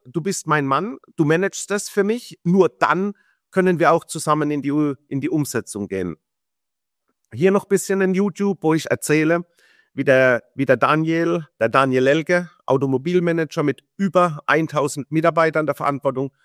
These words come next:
erzähle ich ein bisschen, wie wir in die gleiche Immobilie investiert haben. Einfach mal draufklicken und hier bei Spotify kannst du dir noch die ein oder andere Geschichte anhören. Wenn wir bei Geschichte sind, was ist eigentlich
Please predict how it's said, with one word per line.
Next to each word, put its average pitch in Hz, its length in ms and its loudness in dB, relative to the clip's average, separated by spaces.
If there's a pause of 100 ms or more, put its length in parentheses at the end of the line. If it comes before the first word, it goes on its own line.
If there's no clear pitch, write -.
(280)
erzähle 156 380 2
ich 160 100 -4
ein - 40 -10
bisschen, 165 360 0
wie 139 100 -6
wir 143 200 4
in 143 120 0
die 127 140 -4
gleiche 131 340 0
Immobilie 131 600 0 (340)
investiert 131 560 -4
haben. 127 240 0
Einfach 226 240 2
mal 233 160 4
draufklicken 208 800 -2 (340)
und 180 400 -2 (120)
hier 170 180 2
bei 160 360 4
Spotify 143 720 -2 (100)
kannst 139 260 -6
du 131 40 -8
dir 120 120 -2
noch 127 160 -4
die - 140 -6
ein 120 280 -2
oder 113 220 -2
andere 117 320 0
Geschichte - 420 -10
anhören. 98 400 -4 (1700)
Wenn 220 140 2
wir 254 80 2
bei 233 140 2
Geschichte 220 400 -4
sind, 226 300 0
was 208 140 0
ist 208 100 -4
eigentlich 214 520 -2